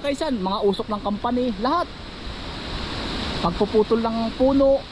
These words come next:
lahat, mga kaisan, nandyan. Kaya pray na lang po.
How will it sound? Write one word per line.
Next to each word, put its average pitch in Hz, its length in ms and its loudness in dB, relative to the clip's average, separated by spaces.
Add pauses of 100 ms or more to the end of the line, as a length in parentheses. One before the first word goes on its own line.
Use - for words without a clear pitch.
(760)
lahat, 330 320 4 (240)
mga 214 240 2
kaisan, 277 320 2
nandyan. 226 400 2 (560)
Kaya 240 220 4 (4000)
pray 220 160 6
na 247 160 4
lang 277 320 4
po. 294 160 4